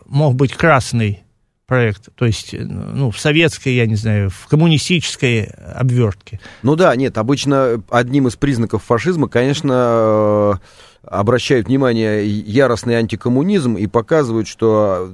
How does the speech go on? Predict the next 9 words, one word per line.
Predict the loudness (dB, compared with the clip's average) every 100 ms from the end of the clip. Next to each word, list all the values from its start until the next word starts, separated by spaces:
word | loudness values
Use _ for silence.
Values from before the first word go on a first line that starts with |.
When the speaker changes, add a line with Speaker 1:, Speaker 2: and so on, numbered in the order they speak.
| -4
Speaker 2:
фашисты | -2 0 -2 0 -2
должны | 2 2 4 2 0 2 2 2 -2 _ _ _ _ -4
обязательно | 0 0 2 2 0 -4 -4
запрещать | -2 0 0 0 0 0
коммунистическую | 0 2 0 0 -6 -4 -4 -2
партию, | 2 2 0 -4 -4 0
они | 0 2
должны | 4 2 2 2
обязательно | 2 2 2 0 0 0 0